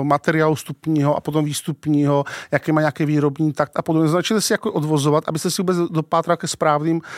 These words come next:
správným datům, protože pravděpodobnost toho, že na ty data budou jako znepřesňovat, je velmi vysoká. No a potom samozřejmě jdeme do toho, do té situace, aby jsme tu firmu jako skutečně jako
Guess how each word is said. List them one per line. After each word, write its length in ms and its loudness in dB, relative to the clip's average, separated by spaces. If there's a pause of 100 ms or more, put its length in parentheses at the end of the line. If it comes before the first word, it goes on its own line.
(120)
správným 320 2
datům, 300 0
protože 240 0
pravděpodobnost 420 0
toho, 100 -2
že 60 0
na 60 0
ty 100 -2
data 220 0
budou 340 2
jako 220 0
znepřesňovat, 640 -2
je 80 0
velmi 420 2
vysoká. 720 -2 (560)
No 100 2
a 40 2
potom 240 0
samozřejmě 300 2
jdeme 200 0
do 100 0
toho, 260 0
do 80 0
té 160 0
situace, 420 -2
aby 80 -2
jsme 140 -4
tu 120 -8
firmu 280 0
jako 180 -2
skutečně 420 -4
jako 260 -2